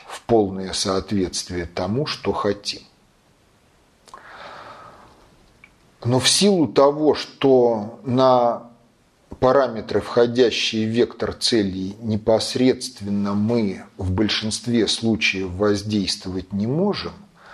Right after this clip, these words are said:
размерность вектора текущего состояния возрастает, и за счёт этого под ним появляется ещё некоторое количество строк. Под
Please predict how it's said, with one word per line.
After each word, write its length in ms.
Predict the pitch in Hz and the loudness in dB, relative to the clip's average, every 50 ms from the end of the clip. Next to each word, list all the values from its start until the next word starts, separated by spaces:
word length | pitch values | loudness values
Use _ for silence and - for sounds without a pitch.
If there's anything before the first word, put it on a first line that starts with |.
| - - - - - - _ | -20 -20 -20 -20 -20 -20 _
размерность 1000 | - - 113 123 127 123 117 127 143 147 151 139 113 104 107 101 98 - - - - | -2 2 4 4 4 2 0 -2 -2 2 2 2 2 2 -2 -4 -6 -8 -10 -8 -2
вектора 480 | 107 127 131 - - - - 110 107 | 2 2 2 2 0 -4 -4 -2 -2
текущего 800 | 101 - - - 101 - - 135 110 - - - - 101 92 95 | -2 -2 -4 -6 -8 -2 -2 0 0 2 0 0 -2 -2 -4 -2
состояния 1040 | 98 - - - - - - - 107 110 117 123 147 175 185 185 180 170 160 131 104 | 0 0 0 0 -2 -4 0 0 2 2 2 2 2 0 0 0 -2 -2 -2 -2 -2
возрастает, 1160 | 90 92 123 123 117 131 131 139 139 127 - - - - 98 85 82 87 87 - _ - - - _ _ - - - - - - _ | 0 0 0 2 4 4 6 6 4 2 -2 -4 -4 -2 -2 -2 -4 -8 -14 -16 _ -20 -20 -20 _ _ -20 -20 -18 -18 -20 -8 _
и 80 | 107 98 | -2 2
за 200 | 92 113 123 113 | 4 6 4 4
счёт 420 | - - - 120 107 - - - | 4 2 2 0 0 0 0 2
этого 440 | - 175 202 196 - 110 98 98 101 | 4 4 4 4 2 -2 -2 -2 -6
под 400 | - - - 110 107 104 110 123 | -2 2 2 2 2 0 -2 -2
ним 180 | 160 190 202 | 0 0 0
появляется 920 | 190 - - 117 110 104 104 98 107 123 143 156 156 147 - - - - 110 | 0 0 0 0 2 2 0 2 4 6 6 6 6 4 0 -4 -6 -6 -4
ещё 340 | 98 95 - - - 143 147 | -2 0 0 2 2 2 2
некоторое 580 | 135 123 123 123 - 107 - - 104 101 101 | 2 0 0 -2 -2 -4 -2 0 0 0 0
количество 720 | 95 - - 101 101 107 110 104 - - - - - 101 98 | -2 0 -2 -2 0 0 -2 -2 -2 -2 -2 -2 -4 -4 -4
строк. 500 | - - - - - - - - - - - _ - - - - - - - - - _ - - - - - - - - - - - - - - - - - - - - _ - - - - | -4 -4 -2 0 0 0 -2 -6 -12 -14 -18 _ -20 -20 -20 -20 -20 -20 -20 -20 -20 _ -20 -20 -20 -20 -20 -20 -20 -20 -20 -20 -20 -20 -20 -20 -20 -20 -20 -20 -20 -20 _ -20 -20 -8 0
Под 280 | - 127 127 101 98 | 2 4 4 4 0